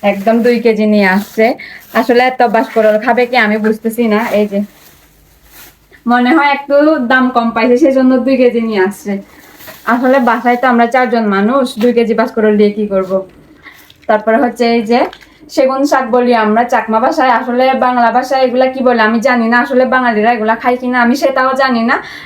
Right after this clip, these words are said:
এগুলা হচ্ছে আমরা আসলে মাছ দিয়ে ভর্তা করে খাই আর কি, অনেক মজা। আর এই শাকগুলার মধ্যে কিন্তু স্পেশাল একটা ফ্লেভার থাকে, আসলে আমার এই ঘ্রাণটা খুবই ভালো লাগে আর কি। তারপরে হচ্ছে এই যে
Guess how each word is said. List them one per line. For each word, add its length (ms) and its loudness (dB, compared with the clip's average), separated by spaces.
এগুলা 240 2
হচ্ছে 220 0
আমরা 260 0
আসলে 360 0
মাছ 320 0
দিয়ে 200 0
ভর্তা 280 0
করে 200 0
খাই 140 0
আর 160 2
কি, 240 -4
অনেক 360 0
মজা। 320 -2
আর 200 2
এই 120 6
শাকগুলার 500 2
মধ্যে 300 2
কিন্তু 340 -2
স্পেশাল 480 -2
একটা 400 -2
ফ্লেভার 380 0
থাকে, 340 -2
আসলে 360 -2
আমার 240 2
এই 100 -2
ঘ্রাণটা 280 0
খুবই 280 0
ভালো 240 0
লাগে 220 0
আর 100 2
কি। 220 -4
তারপরে 340 0
হচ্ছে 320 0
এই 140 4
যে 200 0